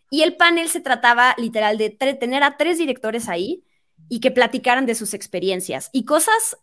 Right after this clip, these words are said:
buenas y malas, porque es muy difícil en Hollywood, además, hablar mal de con quién trabajaste o de las malas experiencias, porque no sabes quién te va a cerrar la puerta, ¿no? Entonces estaban Tim Miller,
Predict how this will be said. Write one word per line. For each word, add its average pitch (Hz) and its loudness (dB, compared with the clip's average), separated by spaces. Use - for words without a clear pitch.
buenas 269 2
y 196 -4
malas, 214 2
porque 208 -2
es 220 -2
muy 247 -2
difícil 311 -2
en 226 -4
Hollywood, 226 -6
además, 190 -6
hablar 196 -2
mal 214 0
de 233 -2
con 190 -10
quién 196 -6
trabajaste 196 -2
o 202 -4
de 185 -6
las 180 -8
malas 208 -2
experiencias, 196 -4
porque 185 -14
no 190 -6
sabes 202 -4
quién 185 -6
te 180 -6
va 180 0
a 185 -6
cerrar 180 -6
la 170 -4
puerta, 175 -4
¿no? 170 -4
Entonces 208 -4
estaban 214 -2
Tim 220 -2
Miller, 269 4